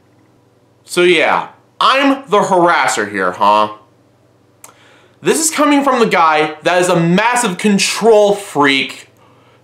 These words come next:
to Nintendo over pronouns. So yeah, Switchblade, you are one of those crybaby Karens that thinks that everything they say is right and correct,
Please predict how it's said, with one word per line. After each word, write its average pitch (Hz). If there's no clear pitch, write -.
to 165
Nintendo 165
over 170
pronouns. 131
So 175
yeah, 151
Switchblade, 180
you 180
are 240
one 202
of 202
those 180
crybaby 202
Karens 165
that 151
thinks 175
that 160
everything 208
they 208
say 170
is 160
right 170
and 156
correct, 139